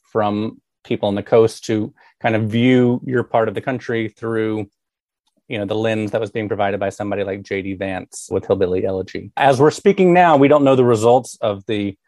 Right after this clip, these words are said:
Ohio Senate primaries, but it seems likely that, you know, he has got Trump's endorsement and he will continue to be kind of a go-to avatar <laughs> for what Appalachia is in, in the minds of a lot of people.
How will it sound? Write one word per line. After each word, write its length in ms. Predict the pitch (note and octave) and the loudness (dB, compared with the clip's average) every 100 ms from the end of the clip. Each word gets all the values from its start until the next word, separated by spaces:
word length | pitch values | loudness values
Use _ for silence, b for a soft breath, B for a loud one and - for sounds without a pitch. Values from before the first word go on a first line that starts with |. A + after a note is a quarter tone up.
| B2+ | -6
Ohio 760 | G#2+ A2+ G#2 G#2 G#2 G2+ - - _ | -4 -2 -2 0 0 -2 -4 -12 _
Senate 300 | - G#2+ G2 | -8 -8 -6
primaries, 540 | - G#2 G#2 F#2+ G2 | -4 -4 -4 -6 -6
but 100 | - | -4
it 100 | A2+ | -4
seems 380 | - C3 A#2 G#2+ | -4 -6 -4 -4
likely 760 | G#2 G2 B2 - G2 F#2 G2+ A#2 _ | -2 0 0 -2 -10 -8 -10 -14 _
that, 260 | G2 F#2+ - | -2 -2 -6
you 120 | A#2+ | -12
know, 120 | F2+ F2 | -12 -8
he 80 | G2 | -6
has 180 | G2 - - F2 E2 | -4 -6 -14 -16 -2
got 160 | G2 | -2
Trump's 300 | - G#2 G2+ | 0 -4 -2
endorsement 520 | G2+ F#2+ G2 - G#2 - | -2 -2 -2 -2 -8 -6
and 120 | G2 | -6
he 100 | A2 | -4
will 120 | G2+ | -6
continue 460 | G2 G#2 A#2+ A#2 A2 | -6 -6 -2 -2 -2
to 100 | G#2 | -6
be 420 | G#2 G#2+ G#2 G2+ b b b _ | -6 -2 -2 -4 b b b _
kind 160 | G#2+ | -4
of 80 | G#2 | -2
a 40 | |
go-to 560 | G2 G2+ G2+ - G#2 G#2 | 0 2 0 0 -2 -2
avatar 640 | G2 F#2 G2+ - F#2 F2+ F2+ | -4 -6 -6 -6 -6 -4 -8
<laughs> 140 | _ | _
for 300 | E2 A#2+ A#2+ | 0 4 2
what 280 | G#2+ A2+ A2+ | 4 2 2
Appalachia 600 | B2 G2+ G2+ G#2 G#2 G#2 | -2 -2 0 0 -2 -4
is 240 | G#2 G2 | -4 -2
in, 200 | G2+ G2+ | -4 -6
in 80 | A2 | -6
the 60 | G2+ | -6
minds 300 | F#2 F#2+ F2+ | -6 -8 -8
of 80 | |
a 40 | F2+ | -10
lot 160 | F2+ | -10
of 100 | F2+ - | -12 -10
people. 360 | G#2 - - | -6 -6 -10